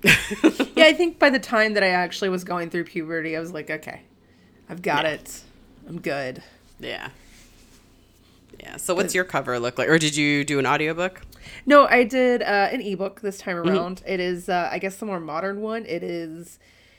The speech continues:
Speaker 2: got her name in really big, Judy Blume. It's two hands that are holding, I guess, paper hearts. And, and then at the bottom, it's in
Speaker 1: Oh.
Speaker 2: childlike handwriting, it says, "Are you there, God? It's me, Margaret." It's definitely a more modern cover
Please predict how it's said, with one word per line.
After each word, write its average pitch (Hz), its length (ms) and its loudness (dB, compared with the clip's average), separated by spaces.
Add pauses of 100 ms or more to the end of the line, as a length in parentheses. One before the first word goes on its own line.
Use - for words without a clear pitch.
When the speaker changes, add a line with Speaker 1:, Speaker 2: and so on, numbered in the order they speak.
(720)
Speaker 2:
got 196 180 -2
her 208 140 -6
name 190 380 -2
in 185 140 -2
really 185 180 0
big, 175 240 -2
Judy 165 220 -8
Blume. 170 580 -6
It's - 240 -14
two 202 220 -4
hands 180 580 -2
that 185 100 -4
are 190 60 -2
holding, 180 400 -4
I 160 60 -10
guess, 165 180 -8
paper 170 260 -8
hearts. - 640 -6
And, 180 420 -16
and 165 100 -12
then 151 80 -12
at 156 140 -12
the - 60 -18
bottom, 151 300 -6
it's 147 160 -6
in 165 180 -10
Speaker 1:
Oh. - 40 -10
Speaker 2:
childlike 151 460 -4
handwriting, 160 420 -6
it 156 140 -12
says, 160 180 -8
"Are 160 100 -4
you 165 100 -4
there, 170 220 -6
God? 180 220 -8
It's - 160 -14
me, 170 80 -6
Margaret." 147 640 -8 (300)
It's 226 100 -2
definitely 247 280 6
a - 20 6
more 202 160 2
modern 185 480 0
cover 147 500 -8